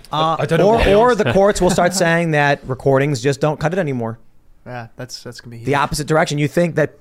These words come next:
Speaker 1: like, "Oh, we have all these cameras now, so when we go to court, we have more likely, more, more likely to have evidence." And now it's like, no, people are deep, deep, deep faking everything. That video of Tom Cruise, that's not really him.
Speaker 3: Mm-mm.
Speaker 1: Prove it.
Speaker 3: Yeah.
Speaker 1: It's, it's not incumbent upon the person to prove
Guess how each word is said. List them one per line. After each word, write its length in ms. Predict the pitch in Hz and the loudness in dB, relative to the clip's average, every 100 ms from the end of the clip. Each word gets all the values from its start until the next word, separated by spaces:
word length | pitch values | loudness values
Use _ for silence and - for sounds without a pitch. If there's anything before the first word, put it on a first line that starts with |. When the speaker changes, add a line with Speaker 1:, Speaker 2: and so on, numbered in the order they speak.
| - | -6
Speaker 1:
like, 200 | 143 139 | -4 0
"Oh, 100 | 165 | 2
we 120 | 170 | 2
have 100 | 160 | 2
all 80 | 156 | 2
these 160 | 143 - | 0 -2
cameras 460 | 151 170 175 131 | -4 -2 -2 -2
now, 280 | 127 123 120 - _ _ | -2 -4 -4 -8 _ _
so 180 | - 139 | -2 2
when 140 | 143 | 2
we 100 | 139 | 0
go 120 | 135 143 | 0 0
to 80 | |
court, 360 | - 156 170 139 | 0 2 2 2
we 100 | 131 | -2
have 120 | 120 | -2
more 180 | 127 131 | 0 0
likely, 340 | 123 123 123 | 2 0 -4
more, 160 | 117 131 | -4 -4
more 120 | 131 | 0
likely 160 | 127 127 | 0 0
to 60 | |
have 100 | 117 | -2
evidence." 300 | 135 165 135 | -2 -2 -4
And 60 | 127 | -6
now 80 | 135 | -4
it's 80 | 143 | -4
like, 120 | 135 | -6
no, 480 | 147 151 151 135 160 | -6 -4 -2 -2 -2
people 240 | 151 143 | -2 -2
are 60 | 135 | 0
deep, 260 | 131 - | -2 -4
deep, 400 | 139 147 135 - | -6 -4 -6 -6
deep 160 | 120 170 | -6 -2
faking 240 | 139 127 | -2 -2
everything. 320 | 135 147 98 95 - - - - | -2 -4 -6 -14 -20 -20 -20 -6
That 140 | - 139 | -2 0
video 160 | 165 | 0
of 80 | 170 | 0
Tom 180 | 170 170 | 0 0
Cruise, 280 | - 196 190 | 2 2 2
that's 160 | 123 | -2
not 100 | 151 | -2
really 200 | 156 175 | 0 0
him. 260 | 185 180 147 _ _ 117 | 0 -2 -6 _ _ -20
Speaker 3:
Mm-mm. 120 | 120 | -2
Speaker 1:
Prove 180 | 185 175 | 0 2
it. 220 | 143 - - - - - | 0 -6 -20 -20 -20 -20
Speaker 3:
Yeah. 180 | 117 113 _ - | -18 -20 _ -14
Speaker 1:
It's, 220 | - 170 | -6 -4
it's 200 | - 175 | -2 -4
not 160 | 156 175 | 0 0
incumbent 360 | 202 180 175 165 | 0 0 0 0
upon 180 | 156 | 0
the 60 | 147 | -2
person 400 | - 170 143 123 - _ - | 0 0 -2 -6 -10 _ -6
to 140 | 160 | -4
prove 800 | 131 - 175 214 135 101 92 - | -4 -2 2 2 2 -2 -12 -18